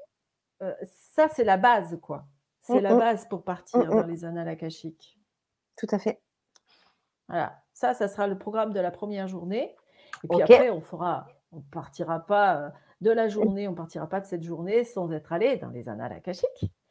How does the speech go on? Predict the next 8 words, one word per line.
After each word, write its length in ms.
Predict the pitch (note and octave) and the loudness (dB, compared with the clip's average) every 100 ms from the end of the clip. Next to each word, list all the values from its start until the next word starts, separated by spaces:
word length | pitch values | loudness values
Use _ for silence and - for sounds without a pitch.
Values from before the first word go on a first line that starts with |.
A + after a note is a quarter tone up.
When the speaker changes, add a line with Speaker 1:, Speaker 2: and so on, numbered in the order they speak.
| _ _ - | _ _ -2
Speaker 1:
avec 420 | F#3+ F3+ F3+ - | 0 0 -4 -8
une 240 | G#3+ F#3+ | -6 -4
question. 480 | - F#3+ - - D#4 B4+ _ _ _ _ - | -6 -8 -10 -4 -4 -4 _ _ _ _ -4
Moi, 180 | G#3+ | -2
je 120 | C4 C#4 | 0 0
conseille 680 | C#4 A#3+ - D#4 C#4+ D3+ | -2 -2 0 0 0 -4
quand 140 | - F3 | -6 -4
même, 440 | F#3 C#4 F#4 F#3+ | 0 0 -2 -6